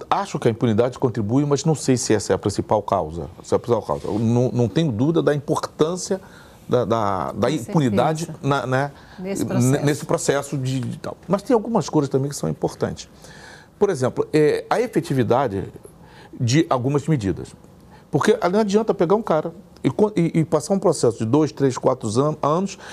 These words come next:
Speaker 1: e depois ele ser preso. Nesses dois, três, quatro anos, ele já praticou uma série de outros delitos.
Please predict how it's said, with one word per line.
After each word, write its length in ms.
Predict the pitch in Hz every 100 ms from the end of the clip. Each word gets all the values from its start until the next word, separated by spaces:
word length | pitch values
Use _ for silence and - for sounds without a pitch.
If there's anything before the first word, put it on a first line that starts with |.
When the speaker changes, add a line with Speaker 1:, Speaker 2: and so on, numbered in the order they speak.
| -
Speaker 1:
e 40 | 147
depois 300 | 143 135 147
ele 140 | 143
ser 180 | 127 139
preso. 380 | - 120 107 - -
Nesses 520 | 175 175 359 339 131
dois, 200 | 117 113
três, 220 | - 131
quatro 240 | - 107 151
anos, 120 | 196
ele 80 | 320
já 60 | 381
praticou 380 | 370 - 311 -
uma 200 | 320 254
série 220 | - 151
de 40 | 180
outros 160 | 180
delitos. 420 | 214 202 143 -